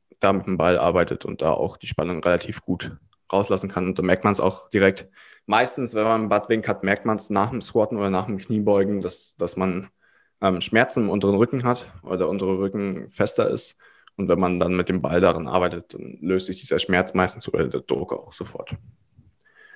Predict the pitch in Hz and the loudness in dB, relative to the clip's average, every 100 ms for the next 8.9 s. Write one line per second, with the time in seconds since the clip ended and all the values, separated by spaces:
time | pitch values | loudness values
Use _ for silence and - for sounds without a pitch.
0 | _ _ _ - 107 107 104 107 135 151 | _ _ _ 0 2 2 4 4 6 4
1 | 123 - 117 113 92 - 107 147 165 156 | 2 2 4 6 6 4 2 4 6 6
2 | 160 143 143 139 - - - - 117 - | 6 6 6 6 2 -12 -16 0 2 6
3 | 139 - 127 123 123 - _ _ _ _ | 6 6 4 4 2 -6 _ _ _ _
4 | - 107 - 104 95 98 101 104 - 104 | -10 -4 4 4 6 4 4 0 0 2
5 | 107 104 101 117 117 117 107 110 - 110 | 2 2 0 0 0 -2 0 0 2 4
6 | 107 101 - 87 90 87 95 95 82 104 | 4 2 0 0 2 0 0 2 4 4
7 | 110 104 - 101 - 107 98 98 95 95 | 2 2 4 4 6 4 4 4 2 2
8 | 101 - 98 92 95 95 98 - - | -4 2 6 8 6 4 0 0 -10